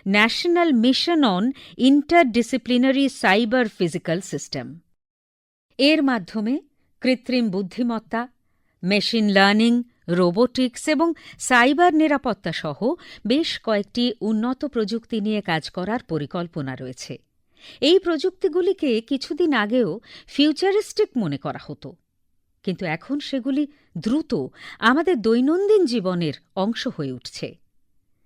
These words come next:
জিনোম ইন্ডিয়া প্রজেক্ট যেমন প্রকৃতির রহস্য অন্বেষণের ক্ষেত্রেই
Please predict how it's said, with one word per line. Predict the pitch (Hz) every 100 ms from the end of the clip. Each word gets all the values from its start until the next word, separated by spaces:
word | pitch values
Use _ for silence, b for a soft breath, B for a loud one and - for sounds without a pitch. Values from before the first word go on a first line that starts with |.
| _ _
জিনোম | 151 226 285 349 392 381
ইন্ডিয়া | 349 320 320
প্রজেক্ট | - 233 226 262 - 208
যেমন | 233 220 240 226 - _ _ _
প্রকৃতির | 226 233 247 240 220 180
রহস্য | 180 247 - -
অন্বেষণের | 240 208 214 208 220 190 196
ক্ষেত্রেই | - 190 - 233 220